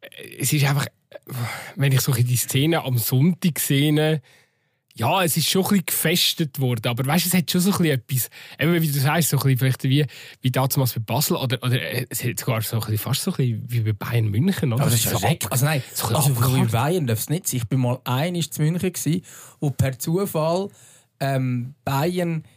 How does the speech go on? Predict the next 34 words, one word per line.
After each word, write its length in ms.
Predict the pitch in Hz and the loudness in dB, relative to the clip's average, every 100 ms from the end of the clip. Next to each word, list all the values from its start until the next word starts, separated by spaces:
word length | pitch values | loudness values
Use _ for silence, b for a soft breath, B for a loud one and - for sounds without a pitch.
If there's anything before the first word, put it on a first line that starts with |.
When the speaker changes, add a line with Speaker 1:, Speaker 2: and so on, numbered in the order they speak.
| B B | B B
Speaker 2:
nein, 140 | - - | -8 -4
sie 140 | - | -4
sind, 220 | 170 190 | -4 -4
glaube 200 | 175 175 165 | -4 -4 -4
ich, 80 | 151 | -4
schon 80 | 143 | -4
vorher 360 | 156 170 175 170 | -4 -2 -2 -2
Meister 420 | 170 170 170 175 | -2 -4 -4 -6
gewesen, 300 | - 196 - | -4 -4 -2
aber 220 | 151 147 | -2 -2
an 60 | 139 | -2
dem 300 | 151 170 165 | -4 -2 -2
Wochenende, 460 | 170 - 165 147 | -2 -2 -2 0
wo 40 | 143 | 0
ich 120 | 135 | -2
zu 100 | - | 0
München 300 | 160 190 202 | 0 0 -4
gewesen 180 | - 180 | -6 -2
bin, 240 | 180 139 | -2 -2
ich 100 | 127 | -6
bin 140 | - 127 | -2 0
nicht 100 | 139 | 2
wegen 160 | 151 143 | 2 0
Fußball 380 | 156 151 156 | 0 -2 -2
gewesen, 160 | 139 156 | -4 -2
sie 80 | 131 | -2
haben, 60 | 127 | -2
glaube 160 | 123 | 0
ich, 60 | 123 | 0
auch 100 | 120 | 0
ein 40 | |
Auswärtsspiel 460 | 143 - 143 - 147 | -2 -4 -4 -4 -4
gehabt, 160 | 147 | -2
so. 80 | 143 | -4